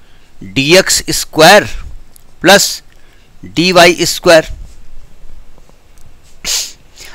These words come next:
अब आप चाहे तो यहां से डीएक्स स्क्वायर कॉमन ले लो, चाहे डीवाई स्क्वायर कॉमन ले लो, तो आएगा टू पाई वाई, हमने डीएक्स स्क्वायर कॉमन ले लिया, तो under root one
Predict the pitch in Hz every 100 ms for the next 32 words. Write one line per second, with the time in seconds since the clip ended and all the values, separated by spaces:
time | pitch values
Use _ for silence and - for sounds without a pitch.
0 | - 175 190 - - - - - 131 165
1 | - 185 156 180 185 165 175 196 135 156
2 | 180 208 - 220 208 202 208 214 220 214
3 | 175 175 151 165 151 151 - 139 117 113
4 | 107 92 82 - - - - - - -
5 | - - - - - _ _ 143 143 151
6 | 170 190 - _ 170 185 170 165 156 160
7 | 123 123 151 220 294 - - - 160 185
8 | 151 185 - 180 180 165 147 135 107 92
9 | 87 - - _ - - 123 135 151 175
10 | 208 170 117 151 175